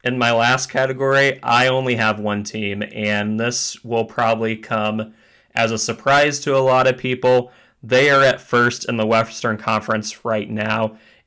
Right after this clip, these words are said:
It's the Minnesota Timberwolves. If we looked at them at the beginning of the year,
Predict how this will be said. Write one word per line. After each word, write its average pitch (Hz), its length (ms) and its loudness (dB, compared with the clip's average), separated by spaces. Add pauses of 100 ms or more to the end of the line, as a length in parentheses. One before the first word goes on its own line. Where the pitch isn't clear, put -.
(220)
It's - 260 0
the 147 100 -2
Minnesota 117 600 2
Timberwolves. 107 840 -6 (280)
If - 220 -10
we 151 240 0
looked 123 380 -2
at 143 120 -6
them 147 220 -2
at 139 80 -8
the 131 80 -8
beginning 117 420 -4
of 110 140 -2
the 104 100 -6
year, 107 440 -2